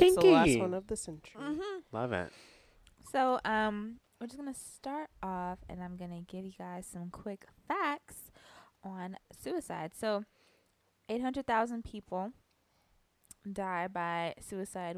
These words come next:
Speaker 3: worldwide every year. So every single year, eight hundred thousand people are taking their lives all across the world.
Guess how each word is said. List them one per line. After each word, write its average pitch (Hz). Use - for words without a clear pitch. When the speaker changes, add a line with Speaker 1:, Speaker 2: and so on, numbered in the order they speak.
Speaker 3:
worldwide 175
every 180
year. 151
So -
every 214
single 262
year, 180
eight 190
hundred 196
thousand 185
people 165
are 165
taking 175
their 180
lives 156
all 170
across 175
the -
world. -